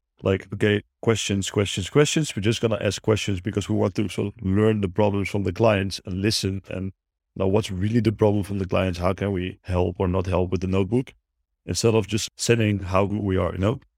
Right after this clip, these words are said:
So I think in B two B sales, it's, it's like that. But I think also in B two C, we, we send out a lot of customer reviews, but we also send clients, every client we send Typeforms,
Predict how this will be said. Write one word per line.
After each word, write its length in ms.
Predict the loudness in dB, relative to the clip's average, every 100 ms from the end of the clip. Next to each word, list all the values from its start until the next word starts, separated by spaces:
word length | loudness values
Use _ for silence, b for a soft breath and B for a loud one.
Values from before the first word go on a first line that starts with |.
| _
So 160 | -4 0
I 60 | 2
think 240 | 2 0 _
in 100 | -6
B 120 | -2 -2
two 120 | 0
B 140 | 0
sales, 320 | 2 2 2
it's, 160 | 0 -4
it's 160 | -4 2
like 180 | 2 4
that. 200 | 2 4
But 100 | 2
I 80 | 4
think 160 | 2
also 240 | 2 0 0
in 80 |
B 140 | 0 -2
two 120 | -2
C, 340 | -4 -2 -2 -6 _ _
we, 320 | -2 2 2 -2 -6
we 80 | 0
send 180 | 4
out 140 | 6 6
a 20 |
lot 140 | 6
of 220 | 4 0 0
customer 360 | 2 2 2
reviews, 540 | 4 2 2 0 -2 -6 _ _ _ _
but 80 | 2
we 120 | 4
also 480 | 4 4 4 4 0 -8
send 300 | -6 0 0
clients, 340 | 4 4 4 -2 _
every 200 | 0 2
client 260 | 4 4 4
we 80 | 2
send 240 | 2 2
Typeforms, 580 | 4 4 4 2 0 -4